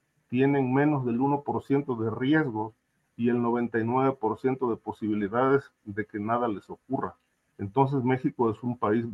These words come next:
muy atractivo para las mafias internacionales. Y como aquí no hay política anticrimen, pues bueno,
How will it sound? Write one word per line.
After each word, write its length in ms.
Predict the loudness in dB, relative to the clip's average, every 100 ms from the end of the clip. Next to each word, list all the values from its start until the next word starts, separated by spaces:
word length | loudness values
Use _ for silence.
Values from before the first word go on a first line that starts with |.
| 2
muy 280 | 8 8
atractivo 640 | 8 4 0 -4 -2 -2 0
para 180 | -2 -2
las 160 | -4
mafias 440 | 0 0 0 -4 -4
internacionales. 920 | -6 -6 -8 -6 -6 0 0 0 -6 _ _ _ _ _ _
Y 140 | -8
como 400 | -2 2 2 2
aquí 260 | 0 0 2
no 160 | 6 6
hay 120 | 6
política 600 | 4 2 2 0 -4 -4
anticrimen, 720 | -4 -6 0 2 4 2 -2 _ _ _
pues 140 | -8 -4
bueno, 380 | -2 -2 -4